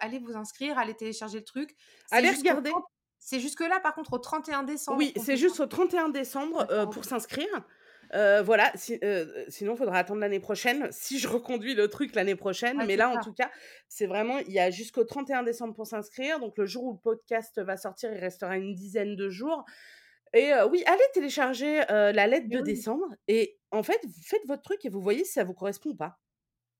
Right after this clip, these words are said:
Speaker 2: En fait, c'était
Speaker 1: Carrément.
Speaker 2: important pour moi de faire ça parce que comme c'est quelque chose au long cours, c'est pas une formation que je propose, c'est pas tout ça, mais je me suis dit : « Bah, en fait, c'est quelque chose où tu t'engages quand même à l'année. » Heu, donc même si on peut dire que c'est un petit prix, mais en fait, peu importe, c'est quand même un,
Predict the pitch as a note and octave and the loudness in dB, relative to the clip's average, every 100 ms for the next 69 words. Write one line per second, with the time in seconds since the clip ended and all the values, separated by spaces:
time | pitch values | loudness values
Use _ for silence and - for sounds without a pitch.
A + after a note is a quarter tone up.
0 | _ _ - A3 E4 D4 G3 F#3 G3+ D4+ | _ _ -10 -4 -4 -2 -2 0 0 -4
1 | - C#4 C4+ G#3+ G3+ G#3+ A#3 - A3+ C4 | -4 -6 -4 -2 -2 -2 -4 -2 -4 -4
2 | - - - A3 - A3+ D#4+ D#4 D#4+ D4 | -12 -18 -6 -4 -4 -4 -2 -2 -6 -4
3 | B3 G#3+ A3+ C#4+ B3 G3 F3+ G3+ - C4 | -4 -2 -4 -4 -4 -2 -2 -4 -6 -10
4 | - G4 G4+ - B3 A3+ A3+ A3 - A#3 | -6 -4 -4 -2 -4 -2 -2 -4 -8 -6
5 | A#3 A#3+ A3 - - A3 B3 B3 - - | -6 -6 -8 -10 -8 -4 -4 -6 -20 -20
6 | - A3+ D4+ F4 - A3 C4+ C#4 A#3+ A3+ | -16 -6 -4 -4 -10 -10 -4 -2 -4 -8
7 | _ _ - A#3+ A#3 C4 A#3+ E4 G#3+ F#3+ | _ _ -8 -6 -6 -10 -8 -6 -4 -4
8 | G3 F4 F4+ - A3 G3+ A3+ A#3 F4 B3 | -4 -6 -6 -10 -8 -4 -4 -4 -6 -6
9 | - - A3 D4+ F#4+ - A3+ C4 D4+ F#3+ | -10 -6 -2 -2 -4 -4 -2 -2 -2 -2
10 | F#3+ G#3 A3+ A3 C#4 - _ _ _ - | 0 0 0 -4 -6 -10 _ _ _ -4
11 | G#3 G3 F#3+ F#3 F#3 F#3 A3 G3 B3 F4+ | 0 2 4 6 4 0 -6 -2 0 2
12 | E4+ - D4 C4+ A#3 A#3 C#4+ B3 A#3+ G#3+ | 2 -2 -6 -6 -6 -6 -6 -8 -6 -6
13 | G3+ G#3+ - C#4 D4 G#3 A3+ A3 - G4 | -8 -12 -10 -4 -2 -2 -2 -4 -2 -2
14 | A#3 G#3+ A3 - A3 C#4+ E4 A3+ | 0 -2 -2 -2 -4 -2 -4 -4